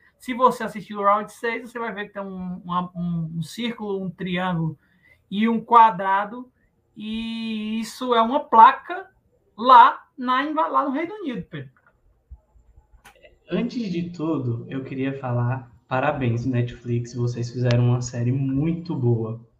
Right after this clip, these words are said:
Speaker 2: E segundo, eu, eu queria reclamar com essa galera aí do Reino Unido, velho. Como é que você faz uma placa dessa e não te leva pra um jogo desse que vai acabar com tuas dívidas?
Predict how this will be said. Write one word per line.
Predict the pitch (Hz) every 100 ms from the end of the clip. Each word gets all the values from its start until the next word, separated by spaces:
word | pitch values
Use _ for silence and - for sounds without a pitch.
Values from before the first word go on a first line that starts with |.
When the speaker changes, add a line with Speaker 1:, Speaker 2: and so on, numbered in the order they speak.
| _ _ _ _ _ -
Speaker 2:
E | 180
segundo, | 175 185 190 196
eu, | 196
eu | 180 180
queria | 196 190 190
reclamar | 190 185 - 190 180 147 175
com | - 190 196 226 220 - _ _ _ _ _
essa | 147 135 139 -
galera | 170 170 151
aí | 151 143
do | 147
Reino | 151 151 180
Unido, | 202 143 151 156 131
velho. | 113 107 107 - - - _
Como | - 208
é | 214
que | 214
você | 220 220 220
faz | 185 170 180 175
uma | 170 175
placa | 151 175 180 202
dessa | 151 160 180 180
e | 180 185
não | 180 185
te | 196 220
leva | 190 180 180
pra | 180
um | 190 180
jogo | 165 156 156
desse | 156 143 151 -
que | 175
vai | 170
acabar | 156 156 156 139
com | 131 156
tuas | - 165 160
dívidas? | 156 147 117 110 107 - -